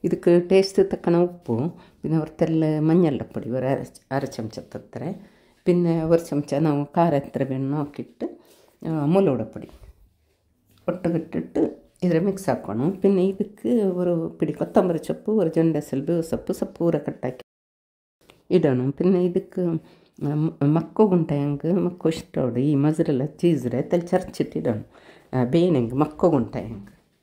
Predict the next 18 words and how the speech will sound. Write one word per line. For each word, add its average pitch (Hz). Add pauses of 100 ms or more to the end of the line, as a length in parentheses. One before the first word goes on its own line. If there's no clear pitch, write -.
(460)
ಬಿರಿಯಾನಿ 139
ಹೋಗಂದು 190
ಅದತ್ರ 160 (200)
ಬೇಡ 139
ಅಂತಿಲ್ಲ. 127 (760)
ಇದು 196
പിന്നെ 214
ഒരു 196
ಹೆಲ್ದಿ 196
ಫುಡ್ 170
ಉಂಟು 175
ಅಂಚಲ್ಲ, 151 (100)
ಮೊಟ್ಟೆ, 165
ಆ, 135
ವೆಜಿಟೇಬಲ್ಸ್ 127
ಎಲ್ಲ 175
ಈ 143
ಕಡೆಯಲ್ಲಿ. 117